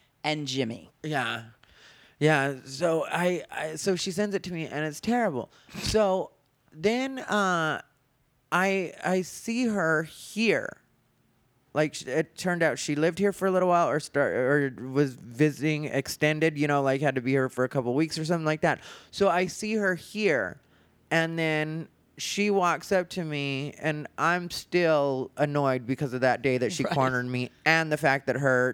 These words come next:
Speaker 2: tape was terrible on top of that, you
Speaker 1: Right.
Speaker 2: know? So
Speaker 1: How
Speaker 2: I'm
Speaker 1: dare
Speaker 2: like,
Speaker 1: you.
Speaker 2: all the way around, <laughs> not feeling this bitch. So she walks up to me and, like, you know, we're in the green room, and she's like, "Oh, hey, Ty," and she tries to come up and hug me,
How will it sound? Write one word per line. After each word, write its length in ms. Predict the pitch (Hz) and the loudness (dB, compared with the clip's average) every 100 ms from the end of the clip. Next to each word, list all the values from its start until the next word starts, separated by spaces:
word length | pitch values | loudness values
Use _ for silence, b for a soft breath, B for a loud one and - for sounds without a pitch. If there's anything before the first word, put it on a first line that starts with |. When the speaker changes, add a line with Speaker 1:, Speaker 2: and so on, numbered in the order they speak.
| - | 0
Speaker 2:
tape 260 | 147 139 | 0 2
was 160 | 127 - | -2 0
terrible 560 | 160 131 123 120 123 - | 2 2 2 0 -2 0
on 160 | 123 | 0
top 260 | 127 135 113 | 2 0 0
of 60 | 110 | -2
that, 160 | 80 | -2
you 60 | - | 0
Speaker 1:
Right. 180 | 139 131 | 0 0
Speaker 2:
know? 120 | 120 | -2
So 100 | 131 | -2
Speaker 1:
How 80 | 135 | -4
Speaker 2:
I'm 60 | 135 | 0
Speaker 1:
dare 240 | 127 117 | -2 -2
Speaker 2:
like, 80 | 104 | -6
Speaker 1:
you. 120 | 110 - | -10 0
Speaker 2:
all 180 | - 175 | 4 4
the 80 | 170 | 4
way 120 | 156 | 2
around, 380 | 147 135 127 - b | 2 2 0 -2 b
<laughs> 100 | - | -12
not 340 | 131 143 127 | 0 2 2
feeling 240 | - 117 117 | -2 -4 -4
this 140 | 113 | -8
bitch. 320 | - 107 - - B 170 | -4 -2 -4 -12 B -20
So 240 | - 151 | 0 0
she 400 | 156 165 151 151 | 0 0 2 2
walks 500 | 147 147 151 160 - | 0 2 2 2 0
up 220 | 160 151 - | 0 0 -4
to 120 | 165 | -6
me 300 | 147 139 131 | -4 -4 -4
and, 420 | 127 139 139 123 - 143 | -4 -4 -6 -12 -6 -2
like, 200 | 143 170 | -2 -2
you 60 | |
know, 140 | 143 143 | 0 0
we're 100 | 147 | 0
in 80 | |
the 80 | 151 | -2
green 260 | 135 147 147 | -2 -2 -2
room, 200 | 131 131 | -2 -4
and 100 | 135 | -6
she's 140 | 143 | -2
like, 160 | 156 - B B | 0 -2 B B
"Oh, 160 | 269 415 | 4 4
hey, 260 | 339 392 427 | 2 -2 0
Ty," 300 | 285 277 269 | 2 2 2
and 180 | 226 | -2
she 120 | 214 196 | -4 0
tries 280 | 202 180 170 | 2 2 0
to 100 | 185 | 0
come 240 | 185 170 | 2 2
up 160 | 160 147 | 2 0
and 100 | 160 | 2
hug 220 | 180 170 | 2 2
me, 360 | 143 123 131 | -2 -2 -4